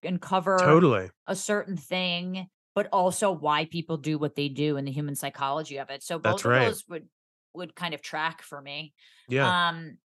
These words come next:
Speaker 1: Amber on Patreon commented saying, "I don't really know why I love it. It's nothing specific, I don't think. I just love the whole thing, the mystery, the intrigue, why they did it, their background, the fight for justice, anger when justice isn't served, et cetera.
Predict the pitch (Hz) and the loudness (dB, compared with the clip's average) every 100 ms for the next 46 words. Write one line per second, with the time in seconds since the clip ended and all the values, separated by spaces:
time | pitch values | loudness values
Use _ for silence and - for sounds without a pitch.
0 | _ - 226 277 269 196 196 208 208 180 | _ -2 0 4 2 2 0 -2 -2 -2
1 | 185 185 180 175 165 190 175 - 190 330 | 0 0 0 -4 -4 0 0 -2 -4 -2
2 | 480 494 427 349 269 294 269 185 120 95 | -2 -2 -4 0 2 2 2 2 0 -4
3 | 87 - - 254 349 - 233 254 262 190 | -8 -8 -4 -2 -4 -6 -6 -4 -2 -2
4 | 151 147 135 131 185 220 - 277 269 220 | -4 -4 -6 -6 -6 -6 -4 0 0 0
5 | 233 - 190 196 - 180 208 - 147 - | -4 -2 -2 -2 -4 -6 -6 -6 -10 -8
6 | - 196 165 147 135 - - - 151 202 | -6 -6 -4 -8 -8 -20 -20 -10 2 2
7 | 247 226 196 156 117 170 - 202 214 190 | 4 2 2 0 -2 -4 2 2 2 -2
8 | 120 147 202 247 - 214 165 151 - 107 | -6 -4 -2 -2 -4 -2 -2 -2 -4 -12
9 | - 208 226 226 202 170 160 156 - 170 | -8 -4 -2 0 0 0 -2 -2 -2 -8
10 | 160 143 143 147 147 147 - 139 139 131 | -6 -8 -8 -8 -8 -10 -6 -6 -4 -8